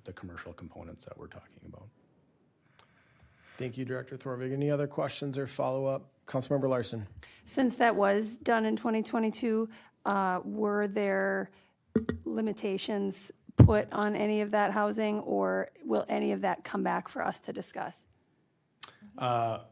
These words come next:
Speaker 1: Mister Mayor, Sheila is still here.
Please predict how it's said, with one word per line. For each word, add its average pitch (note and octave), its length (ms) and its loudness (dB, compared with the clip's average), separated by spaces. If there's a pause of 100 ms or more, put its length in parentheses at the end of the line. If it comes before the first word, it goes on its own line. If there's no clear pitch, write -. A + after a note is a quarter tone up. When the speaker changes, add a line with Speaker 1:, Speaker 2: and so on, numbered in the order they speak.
(100)
Speaker 1:
Mister E3+ 360 2
Mayor, C#3+ 760 -2
Sheila C#3+ 360 -4
is B2 120 -4
still B2 240 -4
here. A#2+ 520 -8